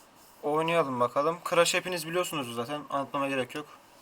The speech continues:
Bu arada referans linkimi aşağıya koyacağım. Girdiğiniz zaman size bir dolar veriyor. Bir dolarla ne yapıyorsanız yapın bakalım. Başlayalım. Basıyorum. Kaç basayım? Yedi yüz basayım mı?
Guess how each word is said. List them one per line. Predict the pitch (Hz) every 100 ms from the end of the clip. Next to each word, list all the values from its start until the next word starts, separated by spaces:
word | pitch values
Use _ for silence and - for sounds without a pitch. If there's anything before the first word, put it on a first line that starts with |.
| - -
Bu | 160
arada | 180 185 196 170
referans | 160 165 175 170 180
linkimi | 170 170
aşağıya | 170 - 170
koyacağım. | 170 175 147 160 - - - - - - -
Girdiğiniz | 151 147 156 165
zaman | 156 160
size | 160 - 147 147 151
bir |
dolar | 156 151 156
veriyor. | 131 113 123 - - - - - - - - - - - - - -
Bir | 135
dolarla | 127 120 117 139
ne |
yapıyorsanız | 139 131 113 123 131
yapın | 135 120
bakalım. | 120 120 135 - - - - - - - - - -
Başlayalım. | 127 - - 123 113 - - - - - - - - - - - - - - - - - - - - - - - -
Basıyorum. | 123 - 170 131
Kaç | 170 -
basayım? | 160 160 - - - - - - -
Yedi | 143 139
yüz | 151
basayım | 147 214
mı? | 156